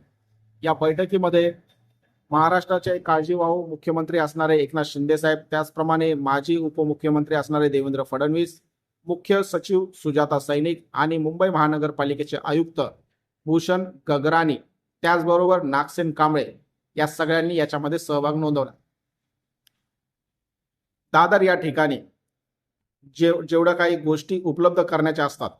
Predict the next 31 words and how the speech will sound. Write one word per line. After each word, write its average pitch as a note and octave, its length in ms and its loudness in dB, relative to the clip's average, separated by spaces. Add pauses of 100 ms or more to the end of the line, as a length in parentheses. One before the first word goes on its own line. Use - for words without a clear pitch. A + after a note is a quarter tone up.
यासंबंधी D#3 840 -2 (280)
मुख्यमंत्री E3+ 800 -2 (340)
एकनाथ F3 320 -2
शिंदे D3 360 -2 (360)
यांनी E3+ 640 -2
आदेश D3+ 380 0
दिलेले D#3+ 300 2
आहेत. D#3+ 140 0 (640)
त्यांनी E3 240 -2
आत्ता F3 380 -2
सध्याला D#3+ 420 0
एक D#3+ 220 -2
तासापूर्वी D3+ 500 -4 (280)
Facebook-वरती D#3+ 600 0
एक D3+ 180 -6
पोस्ट F3 320 -4
टाकलेली D#3+ 340 0
आहे. E3 260 -6
या C#3+ 100 -2
पोस्टमध्ये E3 480 -2
त्यांनी D#3 220 0
असं D3+ 260 -6
लिहिलेलं D3+ 300 2
आहे D3 140 0
की, C#3 160 -8 (920)
मुंबईतील G3+ 640 0
दादर D#3+ 540 2
येथे D3 440 -2
सहा F3+ 320 0
डिसेंबर E3+ 500 0
रोजी D3 320 0